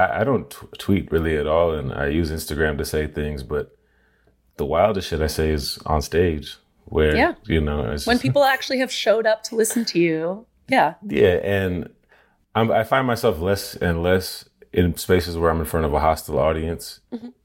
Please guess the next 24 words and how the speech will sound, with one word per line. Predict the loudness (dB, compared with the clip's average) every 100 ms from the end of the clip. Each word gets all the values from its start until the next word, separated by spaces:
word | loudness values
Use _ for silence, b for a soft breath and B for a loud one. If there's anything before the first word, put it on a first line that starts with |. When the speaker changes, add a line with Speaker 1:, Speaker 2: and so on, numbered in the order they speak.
| -6
Speaker 1:
When | 0
I | 2
was |
just | 0 -2
getting | -6 -4
started, | -2 0 0 -4
it |
was | -6 -4
like, | -6 -8 _ _ -20 -14 -2
I | -2
was | 0
always | 2 0 -2
in |
places | -6 -6 -6 -6
where | -6
people | -4 -6 -6
didn't | -6 -4
want | -4 -6
me. | -10 -18 _ _ _ _ _ _
So | -2 2
I |
would | 2 0
just, | -4
like, | -4 -6 -8